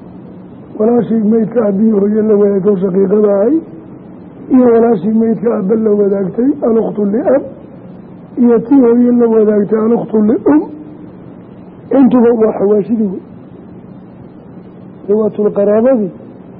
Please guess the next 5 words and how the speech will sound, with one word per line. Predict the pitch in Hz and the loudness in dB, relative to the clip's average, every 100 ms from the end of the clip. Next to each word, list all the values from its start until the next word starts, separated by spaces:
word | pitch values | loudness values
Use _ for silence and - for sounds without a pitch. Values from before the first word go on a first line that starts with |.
| - - - - | -20 -20 -8 -4
saddexdaa | 247 220 233 233 | 0 2 2 0
qaybood | 180 214 208 220 | 2 2 2 0
wey. | 170 - - - - - - - - - - - - - - - | -2 -10 -18 -20 -20 -20 -20 -20 -20 -20 -20 -20 -20 -20 -10 0
Dawaatul | 220 220 220 254 254 | 2 4 2 0 -2
qaraaba, | 185 214 220 214 | 0 0 2 0